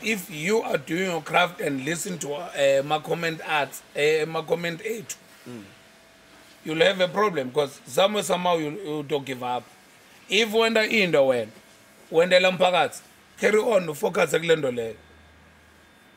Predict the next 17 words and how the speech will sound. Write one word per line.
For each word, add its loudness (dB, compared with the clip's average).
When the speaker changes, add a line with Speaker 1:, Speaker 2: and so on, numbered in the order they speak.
Speaker 2:
Go -14
on. -2
Speaker 1:
I-community 0
yakho 2
will -4
bless 0
you. -16
Speaker 2:
Mm. -12
Speaker 1:
Even 2
if 0
bangakublessi 0
nge-, 2
lona 0
ngemsebenzi -2
or 0
whatever. -2
Speaker 2:
Mm. -12